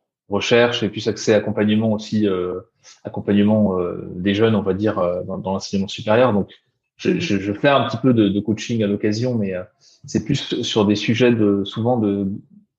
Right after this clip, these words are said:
Speaker 1: Alors le sommeil n'est pas forcément évoqué, c'est plus sur des sujets de sens dans la vie, de, de projets, de... Voilà, aussi parfois d'ikigai, même si c'est pas évoqué comme ça. Et c'est plus ces thématiques-là qui,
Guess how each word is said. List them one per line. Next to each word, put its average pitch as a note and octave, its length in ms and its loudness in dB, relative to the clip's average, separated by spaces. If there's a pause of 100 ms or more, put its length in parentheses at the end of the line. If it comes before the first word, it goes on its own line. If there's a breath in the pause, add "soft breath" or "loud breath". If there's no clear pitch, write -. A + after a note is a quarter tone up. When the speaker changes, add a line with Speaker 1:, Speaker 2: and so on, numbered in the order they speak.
(260)
Speaker 1:
Alors G2+ 180 -4
le G#2+ 80 0
sommeil C#3+ 260 2
n'est B2+ 80 4
pas A#2+ 120 2
forcément A2+ 360 -4
évoqué, G#2 420 -2 (240)
c'est - 120 -20
plus C#3+ 80 -2
sur B2 160 -2
des G#2 100 2
sujets A2+ 260 2
de G#2+ 120 2
sens A#2 280 -2
dans A2+ 100 2
la G#2 140 2
vie, A2+ 300 0
de, F#2 340 -4
de F#2 100 -10
projets, G#2 580 2
de... F#2+ 460 -4 (320)
Voilà, F#2 320 2 (600)
aussi A2+ 320 -2
parfois A2 280 2
d'ikigai, G#2+ 460 2
même G2+ 140 4
si G#2 140 -4
c'est G#2 120 -2
pas G#2 80 4
évoqué G2+ 320 -2
comme G2+ 140 -2
ça. - 340 -4 (320 soft breath)
Et F#2 380 2
c'est - 120 -4
plus D3 120 0
ces A#2 160 0
thématiques-là A2 540 0
qui, F#2+ 420 -4